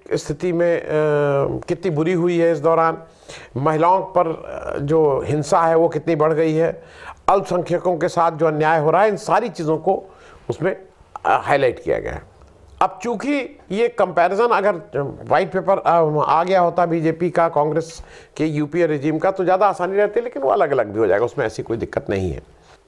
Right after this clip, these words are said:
ये जो अन्याय काल, अ, जिसको, जो इसको कांग्रेस अन्याय काल बोल रही है, दो हज़ार चौदह से दो हज़ार चौबीस का मोदी जी का शासन, उसमें उसने आर्थिक, रा-, सामाजिक, राजनीतिक जो अन्याय हो रहे हैं उसको,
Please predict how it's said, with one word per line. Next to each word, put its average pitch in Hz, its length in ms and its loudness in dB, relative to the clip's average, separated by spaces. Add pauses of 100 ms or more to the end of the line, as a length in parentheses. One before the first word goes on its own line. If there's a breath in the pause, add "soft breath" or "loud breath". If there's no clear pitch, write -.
ये 226 220 -2
जो 302 200 0
अन्याय 185 520 2
काल, 190 360 2
अ, 139 500 0
जिसको, 156 340 -2 (200)
जो 151 140 0
इसको 165 240 -4
कांग्रेस 160 380 0
अन्याय 143 280 2
काल 160 200 2
बोल 131 280 0
रही 135 160 0
है, 151 80 2
दो 139 120 2
हज़ार 139 280 0
चौदह 135 240 2
से 147 160 -6
दो 135 120 0
हज़ार 131 160 0
चौबीस 123 360 -2
का - 380 0 (400 loud breath)
मोदी 151 260 0
जी 143 100 -2
का 131 100 0
शासन, 110 520 -2 (680 loud breath)
उसमें 214 360 -2
उसने 202 280 0
आर्थिक, 156 540 2
रा-, 151 180 2
सामाजिक, 151 580 0
राजनीतिक 151 680 0 (720)
जो 135 240 0
अन्याय 139 480 2
हो 143 160 0
रहे 131 100 2
हैं 175 80 0
उसको, - 680 -2